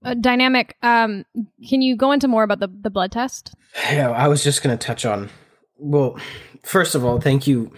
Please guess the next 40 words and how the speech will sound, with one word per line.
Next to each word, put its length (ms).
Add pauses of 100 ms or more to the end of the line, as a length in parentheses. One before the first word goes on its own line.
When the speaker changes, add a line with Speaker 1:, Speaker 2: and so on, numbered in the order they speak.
Speaker 2:
for 140
being 260
honest 400
and 80
truthful 340
now. 240
I, 340
I 400
would 140
hope 280
that 120
you 460 (260)
see 220
your 140
relationship 760
with 140
me 220
enough 360
to 140
be 400 (220)
honest 340
and 100
truthful 400
in 100
the 60
future 680
as 200
well. 360 (100)
I 140
feel 160
like 140
that 140
is 200 (160)
mutually 580
beneficial 540
for 180
us, 220
that 160
we 260 (580)
are 440